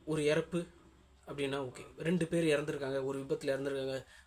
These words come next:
ரெண்டு பேர், மூணு பேர், அஞ்சு பேர் இறந்துட்டாங்க அப்படின்னா ஓகே. ஒரு ஊர்ல பக்கத்து, பக்கத்து தெருல, பக்கத்து வீட்டுல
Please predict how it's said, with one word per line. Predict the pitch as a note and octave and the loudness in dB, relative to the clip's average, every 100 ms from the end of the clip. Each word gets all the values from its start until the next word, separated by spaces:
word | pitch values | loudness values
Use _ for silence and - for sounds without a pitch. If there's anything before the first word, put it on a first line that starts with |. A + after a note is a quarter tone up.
| - | -4
ரெண்டு | C#3 C#3 | -2 0
பேர், | C#3 C3+ A2+ | 0 -2 -2
மூணு | C3+ C#3+ | -2 -2
பேர், | C3+ C3+ A#2+ | 0 -2 -4
அஞ்சு | C3+ C#3 | -6 -4
பேர் | C3+ C3+ B2+ | 0 0 2
இறந்துட்டாங்க | C#3+ C#3 C3+ | -2 -2 -2
அப்படின்னா | C3 C3 B2+ | -2 -4 -4
ஓகே. | B2 - - - - _ - | -8 -10 -20 -20 -20 _ -8
ஒரு | C3 C3+ | -4 -2
ஊர்ல | G3 G3+ F#3 - - - | 0 0 -4 -6 -20 -10
பக்கத்து, | C#3 - - | -10 -6 -8
பக்கத்து | - - C3 C#3 | -6 -8 -4 -4
தெருல, | C#3+ A#2+ | -2 -4
பக்கத்து | B2+ D3+ D3 | -6 -6 -4
வீட்டுல | D3 D3+ C3+ | -6 -6 -12